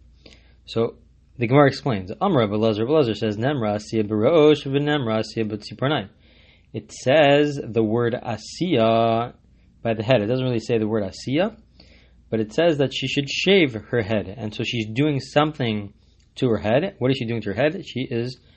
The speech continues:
removing the hair from her head. So just like she's removing malahalan havar, just like over there it's removing her hair, afkan havar. So to over here she has to cut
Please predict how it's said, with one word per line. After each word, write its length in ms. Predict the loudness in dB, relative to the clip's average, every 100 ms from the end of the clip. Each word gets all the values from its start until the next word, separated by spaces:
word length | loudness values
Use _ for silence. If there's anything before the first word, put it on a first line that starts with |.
| _ _ _ _
removing 380 | -4 -2 -2 0
the 60 |
hair 160 | 0 0
from 100 | 0
her 60 | 0
head. 240 | 0 -2
So 320 | -2 -2 -2 -12 _ _ _ _ 0
just 220 | 2 4
like 180 | 2 2
she's 220 | -4 -2
removing 560 | -2 2 4 4 4
malahalan 580 | 2 2 4 2 2 0
havar, 400 | -2 -2 0 0
just 160 | 0 -4
like 120 | -4
over 120 | -2
there 140 | 2 2
it's 140 | 2
removing 260 | -2 -4 -2
her 140 | -2
hair, 320 | 0 2 0 0
afkan 380 | -4 -6 -6
havar. 360 | -2 0 0 -2
So 120 | -4
to 80 | -6
over 120 | -4
here 200 | -4 -4
she 120 | -6
has 120 | -10 -10
to 80 |
cut 320 | -12 -6 -6